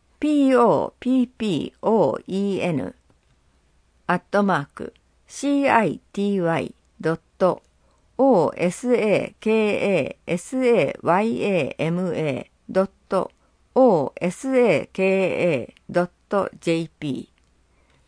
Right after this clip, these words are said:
または、ユーピーピーアットマーク、シーアイティーワイドットオーエスエーケーエーエスエ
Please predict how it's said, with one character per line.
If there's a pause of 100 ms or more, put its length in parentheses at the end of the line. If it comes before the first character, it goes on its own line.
(160)
ま
た
は、 (1000)
ユ
ー
ピ
ー (100)
ピ
ー (260)
ア
ッ (100)
ト
マ
ー
ク、 (520)
シ
ー
ア
イ (200)
テ
ィ
ー
ワ
イ (220)
ド
ッ (180)
ト (680)
オ
ー
エ
ス
エ
ー
ケ
ー
エ
ー (100)
エ
ス
エ